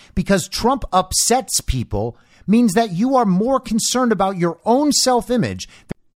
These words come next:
than what's actually happening in this country. And what's actually happening is the most significant political movement in American history, being led by the most significant president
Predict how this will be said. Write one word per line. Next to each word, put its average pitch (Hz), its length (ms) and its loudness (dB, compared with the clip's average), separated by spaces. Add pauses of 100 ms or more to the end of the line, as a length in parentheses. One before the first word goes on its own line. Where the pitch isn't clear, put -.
(140)
than 220 220 2
what's 226 220 2 (100)
actually 247 680 0
happening 165 680 0
in 202 240 4
this 196 180 0
country. - 480 -4 (680)
And 208 160 4
what's 226 240 2
actually 202 580 0
happening 175 500 0
is 160 200 -2
the 185 100 2
most 190 340 2
significant 214 720 -2
political 196 520 -2
movement 180 560 0
in 175 100 0
American 185 600 0
history, - 640 -6 (360)
being 214 320 2
led 240 240 0
by 180 160 4
the 185 120 2
most 196 300 2
significant 190 680 -2
president 226 640 -2